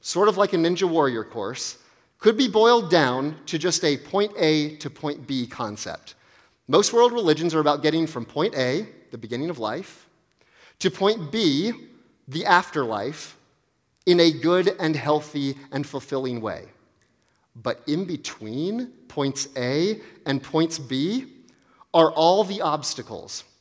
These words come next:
all the rules, the requirements, the regulations, the good works, the pilgrimages, the rituals,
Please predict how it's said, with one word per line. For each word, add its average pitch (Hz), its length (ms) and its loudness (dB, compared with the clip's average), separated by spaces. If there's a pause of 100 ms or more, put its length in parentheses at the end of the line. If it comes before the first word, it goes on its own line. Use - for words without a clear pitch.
(280)
all 151 160 4
the 175 100 0
rules, 160 600 0
the 120 160 -10
requirements, 156 840 -2
the 131 140 -8
regulations, 139 880 0
the 120 80 -10
good 120 280 -4
works, 196 380 -2
the 127 120 -10
pilgrimages, 180 960 2 (260)
the 143 100 -2
rituals, 190 800 0